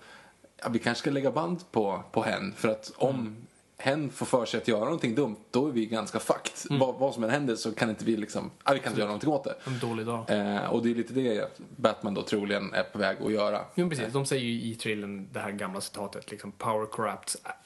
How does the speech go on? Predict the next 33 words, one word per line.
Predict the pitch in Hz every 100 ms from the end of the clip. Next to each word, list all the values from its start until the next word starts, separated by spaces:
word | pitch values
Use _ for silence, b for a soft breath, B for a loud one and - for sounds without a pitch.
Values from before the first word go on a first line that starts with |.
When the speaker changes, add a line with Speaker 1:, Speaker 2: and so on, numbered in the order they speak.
| - _
Speaker 2:
absolute | 123 - 120 110 -
power | 104 101
corrupts, | - 113 98 - -
absolutely." | 107 - - 107 110 - 92 - -
Speaker 1:
Precis. | 101 101 73 - -
Speaker 2:
Eh, | 123 113 101 95 98 -
och | 127
det, | 131 135 -
det | -
är | 139 -
det | 180
jag | 180 135
älskar | 107 -
med | 110
Superman. | - - 104
Jag | 104 - -
älskar | 151 131 - 143
den | 123 107 104
tanken | 131 113 - 127
med | 98 98
att, | -
liksom, | 104 113
han | - 160
måste | 156 143 -
alltid | 139 123 131
ligga | 120 113 107 - _ _ _ _ _
perfekt | - 127 - 110 - -
någonstans. | 101 - 78 107
Och | - 127
det |
är | 143
inte, | 139 123
liksom, | 117 123 107